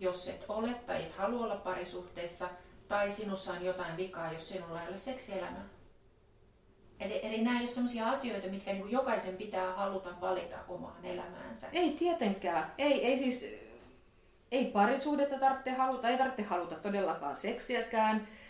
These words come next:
Speaker 2: Ää, sulla, sulla voi olla mieletön seksielämä ilman parisuhdetta. Se seksielämä voi olla joko sun itses kanssa, tai sit sulla voi olla myös kumppaneita, joiden kanssa sä et ole parisuhteessa, joiden kanssa sulla on seksiä. Osa ihmisistä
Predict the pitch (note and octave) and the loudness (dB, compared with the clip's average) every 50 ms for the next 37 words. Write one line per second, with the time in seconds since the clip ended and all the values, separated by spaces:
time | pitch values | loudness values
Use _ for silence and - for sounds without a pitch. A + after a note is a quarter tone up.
0 | - - - - - - - - G3+ G3 G3 G3 F#3+ - - - - - A3+ A3 | -20 -20 -20 -20 -20 -8 0 2 6 8 8 8 8 6 4 -2 0 2 4 4
1 | G#3+ G#3+ - - - A#3 A3 G#3+ G3 F3+ F3+ F#3 G#3 B3 C#4 D4 C#4 B3+ B3 G#3 | 4 2 2 -2 0 2 4 6 6 4 4 4 4 4 6 6 6 6 6 2
2 | G3+ - G#3 G3+ G3+ - - F#3 F3+ E3+ E3 F3 F#3 F3+ - - - G3+ G#3 A3+ | 4 4 2 0 0 0 0 0 0 0 0 0 0 -2 -4 2 6 6 6 6
3 | A3+ G#3+ A3 G#3 G#3 F#3+ F#3+ G3 F#3 - F3+ - G3 G3+ - - G3+ F#3 F#3 F3 | 6 4 4 4 4 4 4 2 0 0 2 2 2 2 2 0 0 0 0 0
4 | D#3+ D#3 D#3 D#3 E3+ F#3 F#3 G3+ - - C3+ - A3 A3 - C#4 C#4 - - A#3+ | -2 -2 0 2 2 2 0 0 -4 -4 -2 -2 -2 0 2 0 0 0 2 2
5 | A#3+ A#3+ B3 G#3+ A3+ A3 G#3+ A3 A3 - A#3 A3+ A3+ C4 C4+ C4 C4+ C#4 - - | 2 2 2 2 2 2 2 2 -2 -2 -2 0 2 4 4 4 2 0 -2 2
6 | D#4 C#4+ B3+ - - G#3 F#3+ F3+ E3 - E3+ E3 E3+ F3 - F3 F3+ - - F#3+ | 4 6 6 6 6 4 4 4 2 2 2 0 0 -2 -4 -4 -4 0 0 0
7 | F#3+ - G3+ G3+ G3+ - G3+ F3 E3 D3+ - D3 C#3 - - - A#2 - - - | 0 2 0 0 4 4 4 4 4 4 0 -2 -4 -6 -6 -6 -4 -4 -2 -2
8 | - - - - D#3 - - C3 - - D3+ C#3+ D3+ E3 - - D3+ C#3+ C#3+ C#3+ | -2 -4 -4 -6 -8 -8 -8 -10 -8 -6 -6 -6 -4 -6 -6 -4 -4 -2 -2 -2
9 | - - E3+ E3+ E3+ - - - F#3+ F3+ F3+ - - - - - - - - - | -2 -4 -4 -6 -4 -6 -4 0 2 2 2 0 -6 -14 -16 -18 -20 -20 -20 -20
10 | - - - - - - - - - - - - - - - - - B3 B3+ D4+ | -20 -20 -20 -20 -20 -20 -20 -20 -20 -20 -20 -20 -20 -20 -8 0 2 4 6 6
11 | C#4 C#4 C4+ C4 C4+ C4+ B3+ C4 B3+ - - B3+ A#3+ A#3 | 6 8 6 6 4 4 2 0 0 2 4 6 6 6